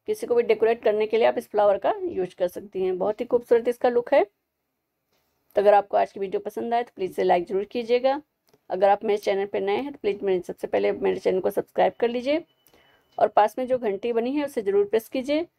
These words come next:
ताकि मेरी हर आने वाली न्यू वीडियो की नोटिफिकेशन आपको तुरंत मिल सके।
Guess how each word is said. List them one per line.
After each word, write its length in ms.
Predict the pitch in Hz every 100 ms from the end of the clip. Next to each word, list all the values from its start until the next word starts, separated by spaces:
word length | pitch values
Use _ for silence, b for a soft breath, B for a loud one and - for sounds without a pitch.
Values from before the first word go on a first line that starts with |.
| _ _ -
ताकि 220 | 202 202
मेरी 300 | 208 208 226 240
हर 200 | 226 220
आने 260 | 202 196
वाली 240 | 202 196 214
न्यू 140 | 208
वीडियो 240 | 202 190 202
की 80 |
नोटिफिकेशन 600 | 196 175 - 202 202 262
आपको 300 | 208 - - 311 - -
तुरंत 220 | 170 160
मिल 160 | 175 170
सके। 300 | 190 180